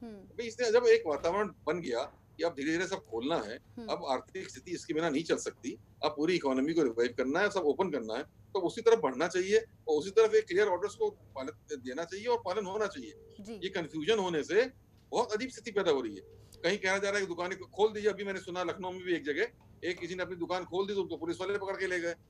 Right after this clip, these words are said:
Speaker 1: हाँ।
Speaker 2: क्यों पकड़ के ले गए? उन्होंने कहा, "आप तो single brand retail हमने अलाउ किया था, Double मल्टी ब्रांड रिटेल नहीं अलाउ किया था,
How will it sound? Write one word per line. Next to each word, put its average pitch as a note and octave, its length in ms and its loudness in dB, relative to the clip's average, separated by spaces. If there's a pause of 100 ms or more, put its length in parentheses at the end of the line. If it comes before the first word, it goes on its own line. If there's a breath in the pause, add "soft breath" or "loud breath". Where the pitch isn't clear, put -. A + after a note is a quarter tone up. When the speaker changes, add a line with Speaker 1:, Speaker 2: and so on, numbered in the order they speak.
(100)
Speaker 1:
हाँ। A#3 160 -8
Speaker 2:
क्यों G#3+ 120 -2
पकड़ G3+ 200 0
के G3+ 120 4
ले G3+ 140 4
गए? G#3+ 80 6
उन्होंने G3+ 200 0
कहा, G3 220 -4 (260)
"आप F#3 260 0 (120)
तो G#3+ 300 4
single F3+ 440 -2
brand F#3+ 300 -2
retail F#3+ 260 -2
हमने F3+ 240 -4
अलाउ D3+ 280 0
किया D#3+ 220 -4
था, E3+ 180 -10 (200)
Double G3+ 280 2 (140)
मल्टी F3+ 260 -2
ब्रांड F#3+ 240 -4
रिटेल F3 240 0
नहीं C3+ 120 -4
अलाउ F3 180 -2
किया F3 180 -6
था, E3+ 180 -8